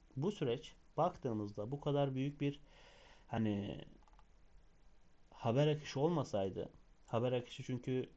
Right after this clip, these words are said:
küresel ölçekte ekstrem düzeyde gerçekleşti. Olmasaydı bu kadar uzamayacaktı. Bizim geldiğimiz yer iki yüz yetmiş dolar,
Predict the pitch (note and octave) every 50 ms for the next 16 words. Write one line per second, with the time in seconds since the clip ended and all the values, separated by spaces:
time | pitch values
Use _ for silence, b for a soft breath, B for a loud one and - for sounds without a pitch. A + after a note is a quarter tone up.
0 | - - - - - - - - A#2 A2+ G#2+ G#2+ - D3+ D#3 D3 A#2+ - - G#2
1 | F2+ - - - G2+ - - - - C#3 C3+ C#3 C3+ A#2 A2 G#2 G#2 G2 F#2+ G#2
2 | G2 F#2+ G2 F#2+ - - G2 F2+ - - E2+ F2 - - - D#3+ F3 A3 - -
3 | - b b b b b b b b b b b b b b b - D3+ F3+ G#3
4 | F#3+ D3 B2 - C3 A2 A2 A#2+ C#3 F#3 F#3+ F3+ E3 - - C#3+ F#3 F3+ D3+ C3
5 | C#3+ D#3 C#3+ B2+ G#2+ G2+ G2+ F#2 - - - - - - - - - - - -
6 | - - - A#2+ A#2+ A#2+ D3 F3+ F#3+ F#3 F3+ E3+ D#3+ D3+ C3 A2+ G#2+ G2+ G#2 G#2+
7 | F#2 - - - - - - C#3 C#3+ D3+ D#3 D#3 D#3 D#3+ E3+ E3 - - E3 D#3
8 | E3 E3 E3+ E3+ - -